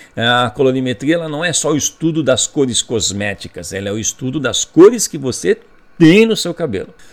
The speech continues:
Pra isso, pra isso acontecer, o cabeleireiro ele precisa saber o fundo de cor, o que usar e como usar.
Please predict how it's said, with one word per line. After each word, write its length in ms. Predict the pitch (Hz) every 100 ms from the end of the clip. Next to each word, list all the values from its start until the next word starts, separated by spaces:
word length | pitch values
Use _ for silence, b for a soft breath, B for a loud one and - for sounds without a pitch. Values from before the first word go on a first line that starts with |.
| -
Pra 200 | - 240
isso, 460 | 190 220 147 - 87
pra 140 | - 156
isso 120 | 175
acontecer, 580 | - 123 101 - 151 135
o 60 |
cabeleireiro 600 | - 165 160 113 110 139
ele 120 | 135
precisa 480 | 131 151 - - 156
saber 520 | 143 147 101 123 151 -
o 100 | 180
fundo 460 | - - 226 247 220
de 120 | 196
cor, 380 | - 113 87 - b b b _
o 80 | 143
que 220 | 131 240
usar 640 | 262 202 113 139 180 208 - -
e 100 | 165 _
como 540 | - 233 285 277 254 247 -
usar. 640 | 208 170 101 104 90 -